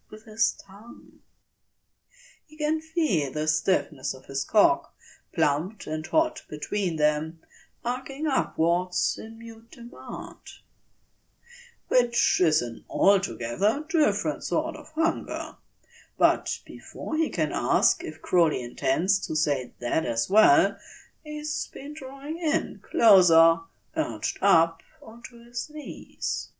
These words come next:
Aziraphale goes willingly, goes eagerly, searching for a hold in the mass of antlers and branches, his body Crowley's for the taking.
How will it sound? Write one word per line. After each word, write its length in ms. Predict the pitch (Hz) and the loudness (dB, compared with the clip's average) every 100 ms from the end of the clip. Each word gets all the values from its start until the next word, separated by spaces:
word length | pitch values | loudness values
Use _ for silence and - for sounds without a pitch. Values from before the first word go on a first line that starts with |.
| _ _ _ _ _ _ _ _ - | _ _ _ _ _ _ _ _ -14
Aziraphale 960 | 127 131 156 233 156 135 170 190 208 214 | -10 0 2 4 4 4 2 2 0 0
goes 500 | 185 135 117 - 214 | 2 2 0 -6 -2
willingly, 840 | 214 175 160 165 160 160 156 - - - - | 4 4 4 4 4 4 2 -4 -20 -20 -18
goes 400 | 226 233 247 - | -12 -8 -4 -4
eagerly, 840 | - 214 269 220 160 95 - - - _ _ _ - | -4 -8 -8 -8 -8 -8 -12 -16 -18 _ _ _ -6
searching 560 | - 208 180 156 151 | 2 8 8 6 -4
for 320 | 160 143 123 117 | -4 -2 -2 -4
a 20 | |
hold 460 | 139 151 180 233 | 0 2 2 0
in 140 | 160 175 | -4 0
the 100 | 165 | 2
mass 400 | 165 135 120 - | 2 2 -2 -2
of 180 | - - | -4 0
antlers 720 | 135 147 185 190 196 - - | 0 0 -2 -4 0 -2 -2
and 220 | 220 - | -8 -4
branches, 800 | 226 220 170 180 175 175 - - - - - _ _ | 4 8 8 6 0 0 -2 -4 -20 -20 -20 _ _
his 240 | 247 240 | -6 -6
body 480 | - 190 247 311 196 | -4 -2 0 0 0
Crowley's 960 | 190 - 226 185 117 120 147 202 - - - | -4 2 6 6 4 -4 -4 -2 -4 -6 -14
for 120 | 240 | -14
the 240 | 240 233 - - | -10 -12 -12 -10
taking. 600 | 302 320 - - - | -8 -8 -10 -20 -20